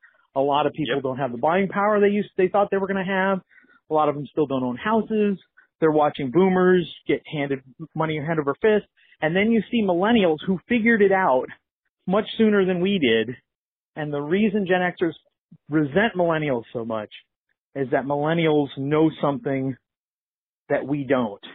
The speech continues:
Speaker 1: And they figured it out. And we're stuck in this old methodology, and, and we can't get out of the rut, right? The minute Gen Xers say, "Oh, I'm not gonna work either, and I'm gonna, you know," what, I don't even remember the term I'm thinking of now, but it,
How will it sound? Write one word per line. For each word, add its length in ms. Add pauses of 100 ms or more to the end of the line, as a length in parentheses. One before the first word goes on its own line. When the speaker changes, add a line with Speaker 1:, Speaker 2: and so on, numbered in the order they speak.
(460)
Speaker 1:
And 180
they 200
figured 260
it 120
out. 320 (520)
And 180
we're 220 (120)
stuck 260
in 120
this 240
old 240
methodology, 800
and, 120
and 120
we 120
can't 260
get 100
out 140
of 60
the 80
rut, 340
right? 360 (480)
The 80
minute 360 (100)
Gen 180
Xers 380 (280)
say, 80 (100)
"Oh, 100
I'm 140
not 160
gonna 160
work 240
either, 520 (720)
and 120
I'm 200
gonna, 440 (100)
you 140
know," 240 (400)
what, 160 (260)
I 60
don't 160
even 140
remember 260
the 80
term 280
I'm 140
thinking 240
of 80
now, 220
but 140
it, 60